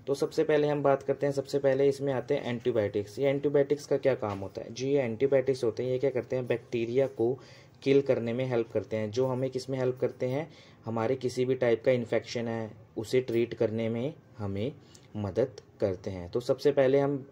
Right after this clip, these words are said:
एंटीबायोटिक की बात करें, सबसे पहला एंटीबायोटिक आता है इसमें हमारे पास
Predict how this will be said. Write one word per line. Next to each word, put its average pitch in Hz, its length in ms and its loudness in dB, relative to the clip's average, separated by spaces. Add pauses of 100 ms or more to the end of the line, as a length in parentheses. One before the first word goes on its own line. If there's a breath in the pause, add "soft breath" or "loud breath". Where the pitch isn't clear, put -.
एंटीबायोटिक 123 580 -2
की 131 100 -2
बात 120 240 -2
करें, 120 160 -2
सबसे 123 280 -2
पहला 127 220 0
एंटीबायोटिक 123 600 0
आता 113 240 -2
है 120 200 0
इसमें 120 260 -4
हमारे 110 300 -2
पास 135 320 0